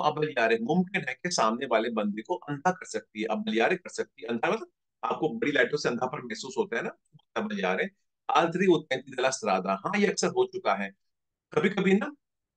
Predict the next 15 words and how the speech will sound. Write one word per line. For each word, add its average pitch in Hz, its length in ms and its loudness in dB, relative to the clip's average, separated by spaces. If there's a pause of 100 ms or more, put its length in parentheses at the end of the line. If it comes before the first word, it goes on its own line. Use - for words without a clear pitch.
(320)
फिटिंग 190 340 4
बराबर 180 340 4
नहीं 190 160 2
होती, 165 380 0
या 135 40 -4
तो - 140 -14
झटके - 320 -2
से 165 120 4
आपकी 160 160 2
गाड़ी 113 240 2
की - 140 -10
लाइट 113 300 2
हिल 139 100 -2
जाती 107 300 -2
है, 98 120 -10